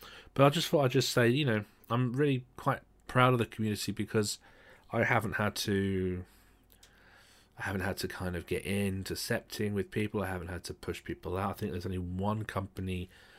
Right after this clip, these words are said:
I kicked out, and that's because they were a training company. I allow training companies to go in there as long as they go, "Hey,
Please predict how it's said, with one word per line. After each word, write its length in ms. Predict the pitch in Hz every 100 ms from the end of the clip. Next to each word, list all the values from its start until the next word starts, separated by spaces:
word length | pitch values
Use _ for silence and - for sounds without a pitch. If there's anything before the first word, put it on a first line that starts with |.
| - -
I 120 | 90
kicked 400 | - - 101 -
out, 160 | 87 80
and 80 |
that's 140 | 104 -
because 420 | 123 - 95 90 - - - -
they 80 | 101
were 140 | 95
a 40 | 92
training 360 | - 127 117
company. 760 | 98 - 113 - 95 - 69 107 _ _ _ _ _ - - - -
I 140 | 98
allow 180 | 127 165
training 300 | - 127 120
companies 300 | 117 95 -
to 100 | 98
go 180 | 104 113
in 180 | 117
there 180 | 82 69
as 140 | 90 95
long 120 | 123
as 60 | 113
they 100 | 98
go, 220 | 104 95
"Hey, 380 | - 139 90